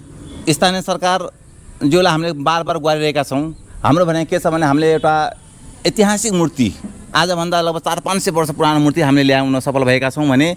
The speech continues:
एउटा यो, यो सुदूरपश्चिमकै एउटा गहनाको रूपमा रहेको मूर्ति हामीले ल्याउन सफल भएका छौँ भने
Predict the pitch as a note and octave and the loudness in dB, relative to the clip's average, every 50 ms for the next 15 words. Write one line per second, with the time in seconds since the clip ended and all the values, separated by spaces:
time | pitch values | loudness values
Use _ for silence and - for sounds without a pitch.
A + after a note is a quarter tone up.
0 | - - - - - - - - - - - F#3 G3+ G#3 G#3+ G3 D#3+ - - F#3 | -8 -14 -20 -20 -20 -20 -20 -20 -10 -4 -2 0 2 2 0 0 -4 -6 -6 -2
1 | G#3+ A3+ A3+ A3+ A3 - - - - - - - - - G#3 G#3 A3+ G#3+ - A3+ | 0 2 2 2 0 -2 -8 -16 -16 -16 -14 -12 -10 -8 -8 -6 -6 -2 -2 -4
2 | G#3+ - - A#3+ B3+ C4 C4+ C4 B3 A#3 G3 F3 F#3+ G3 G3+ G3+ G3 G3 F3+ G3 | -4 -2 -2 -2 2 2 2 2 0 -2 -4 -2 -2 0 0 0 0 -2 -4 -6
3 | G3 F3+ F3 E3 F3+ F3 F3 E3+ E3+ - E3+ D3+ D#3 D#3+ D#3 D#3 D#3 D#3 D3+ E3 | -8 -8 -6 -6 -2 0 0 0 0 -2 -4 -6 -4 -2 0 0 0 0 0 0
4 | C#3+ C#3+ D3+ D3 D3+ D3+ D3 C#3+ C#3+ D3+ D#3 C#3+ B2 B2+ C#3+ C#3 - D3+ C#3 C3+ | 0 2 2 2 0 0 -2 -2 -2 -2 0 0 0 0 0 -2 -2 -2 -2 0
5 | C#3+ E3+ | 0 -2